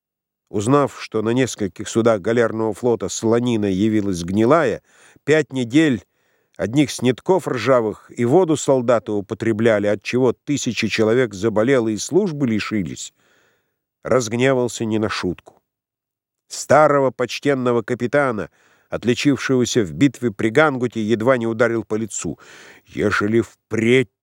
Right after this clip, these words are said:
так станешь глупо делать, то не пеняй, что на старости лет обесчещен будешь. Для чего с таким небрежением делается главное дело, которое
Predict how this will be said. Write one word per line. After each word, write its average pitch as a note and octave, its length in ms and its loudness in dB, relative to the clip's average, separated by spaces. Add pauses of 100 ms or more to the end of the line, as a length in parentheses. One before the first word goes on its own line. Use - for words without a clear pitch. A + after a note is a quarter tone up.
(140)
так C3 320 0
станешь B2+ 600 -2
глупо C#3 480 2
делать, D#3 520 2 (540)
то C#3 120 4
не D#3 140 2
пеняй, E3 460 4
что F3 260 2
на E3+ 100 4
старости E3+ 600 0
лет E3 200 2
обесчещен C#3+ 800 0
будешь. A2 440 -2 (600)
Для F#3 160 2
чего G#3+ 260 2
с - 60 -2
таким F3 340 0
небрежением C#3 720 2
делается C3 460 2
главное C3+ 480 4
дело, D#3 380 2 (280)
которое E3 380 2